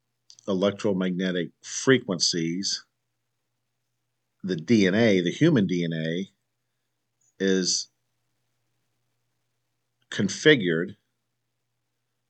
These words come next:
tuned, whatever term you want to use, to respond to that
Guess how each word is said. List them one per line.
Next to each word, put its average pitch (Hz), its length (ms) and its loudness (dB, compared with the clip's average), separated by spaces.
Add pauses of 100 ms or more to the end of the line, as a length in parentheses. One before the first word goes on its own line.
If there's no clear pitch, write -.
(240)
tuned, 104 540 2
whatever 98 280 0
term 92 240 -4
you 90 80 -4
want 90 160 -4
to 87 60 -4
use, 87 560 -2 (1300)
to 107 140 2
respond 110 500 2
to 101 80 -4
that 87 200 0